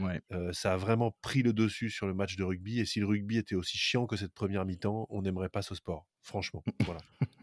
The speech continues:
Speaker 1: Ouais, c'était difficile, difficile. Bon, le démarrage de deuxième mi-temps, c'est <laughs> un peu difficile aussi. Euh, il marque pénalité, c'est dix à neuf pour eux. Cyril Bay, bah, il essaie de, de battre tout le monde, mais c'est finalement le puceau flamand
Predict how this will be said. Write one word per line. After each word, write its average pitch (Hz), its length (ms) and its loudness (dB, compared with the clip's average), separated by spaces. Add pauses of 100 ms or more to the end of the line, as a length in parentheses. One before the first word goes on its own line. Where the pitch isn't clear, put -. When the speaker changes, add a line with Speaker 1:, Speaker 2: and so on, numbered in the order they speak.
(960)
Speaker 1:
Ouais, 110 160 8
c'était 107 240 0
difficile, 104 460 0
difficile. 92 380 0
Bon, 101 120 6
le 95 180 6
démarrage 107 520 6
de 95 100 2
deuxième 95 280 4
mi-temps, 98 260 2
c'est 90 340 2
<laughs> - 380 2
un 120 100 8
peu 117 160 2
difficile 98 400 0
aussi. 135 460 2
Euh, 104 180 6
il 107 60 6
marque 95 240 4
pénalité, 90 440 2
c'est 92 140 0
dix 95 340 0
à 90 100 0
neuf 90 440 0
pour 82 240 -6 (100)
eux. 135 180 6 (400)
Cyril 127 320 4
Bay, 123 320 6
bah, 95 180 4
il 98 120 4
essaie 107 220 4
de, 98 240 6
de 107 100 2
battre 131 200 4
tout - 100 4
le 98 60 4
monde, 107 240 2 (340)
mais 104 60 4
c'est 107 140 2
finalement 113 500 8
le 135 120 6
puceau 151 520 2
flamand 156 420 2